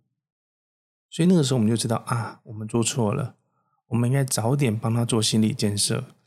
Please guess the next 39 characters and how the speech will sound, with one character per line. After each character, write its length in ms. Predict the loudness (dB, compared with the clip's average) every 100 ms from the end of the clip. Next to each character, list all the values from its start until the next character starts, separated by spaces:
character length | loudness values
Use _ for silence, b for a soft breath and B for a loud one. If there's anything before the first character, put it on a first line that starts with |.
| _ _ _ _ _ _
所 120 | 0
以 20 | 2
我 40 |
们 80 | 4
就 80 | 2
开 160 | 2
始 140 | 0 0
借 160 | 2
由 100 | 2
一 100 | 0
系 220 | 0 2
列 160 | 2 2
的 100 | 0
绘 280 | 0 0 0
本 360 | -2 -6 -6 -6
来 140 | -2
让 180 | 0 0
他 180 | 0 0
认 220 | 0 0
知， 380 | -2 -4 -2 -2 -6 _ _ _ _ _
呃， 540 | -2 0 2 0 0
上 240 | 0 0 0
学 260 | 0 0
啊， 680 | 2 0 0 0 0 -4 -6 _
同 200 | -4 0
侪 260 | 0 0 0
啊， 540 | 2 0 0 0 -2 -8 _ _ _ _ _
还 140 | _ 0
有 200 | 2 0
老 160 | -2
师 300 | -2 -2 0
啊， 600 | 0 0 0 0 -2 -6 _ _ _ _ _ _ _ _
还 160 | -4
有 580 | -2 0 -2 -4 -6 -10 -6
情 260 | 0 2
绪 380 | 2 2 2 0
管 260 | 0 0 2
理 160 | 2
啊， 520 | 0 0 0 -2 -6